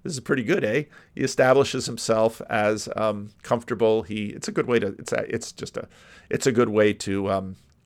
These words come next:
to help the audience settle in and say, "Okay, we're happy together. We're smiling here. Um, we're gonna be really here before I dive into the, the big stuff."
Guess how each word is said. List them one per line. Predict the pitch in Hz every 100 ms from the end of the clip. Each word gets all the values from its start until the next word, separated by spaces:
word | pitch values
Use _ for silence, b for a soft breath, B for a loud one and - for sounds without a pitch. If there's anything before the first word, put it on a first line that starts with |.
| -
to | 113
help | 110 104 -
the | 104
audience | 104 104 107 104 98
settle | - - 107 104 101
in | 101 104 101
and | -
say, | - - 90
"Okay, | - - 120 98 B B B
we're | 107
happy | 101 107 110
together. | 107 107 110 110 113 107
We're | 95
smiling | - - 110 113 113 113
here. | 117 113 113 B B B -
Um, | 101 101 98 98 110 -
we're | 117
gonna | 113 107
be | 107
really | 110 120 117
here | 104 123 117
before | 107 110 110
I | 104
dive | 107 107 110 104
into | 107 101 104 95
the, | 98 95 95 95 - b b b
the | - 98
big | 98 95
stuff." | - - - -